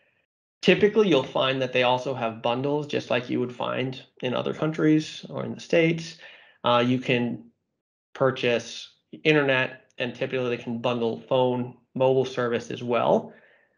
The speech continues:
And for the most part, all the prices are the same.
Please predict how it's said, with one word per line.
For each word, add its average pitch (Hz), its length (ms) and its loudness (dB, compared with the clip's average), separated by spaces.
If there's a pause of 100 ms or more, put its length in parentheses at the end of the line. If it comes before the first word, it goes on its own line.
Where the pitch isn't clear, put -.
(220)
And 143 380 4
for - 180 2
the 151 100 2
most 135 480 2
part, - 460 -6 (1080)
all 135 200 4
the 139 100 0
prices 120 440 -6
are 110 140 -6
the - 80 -12
same. - 260 -14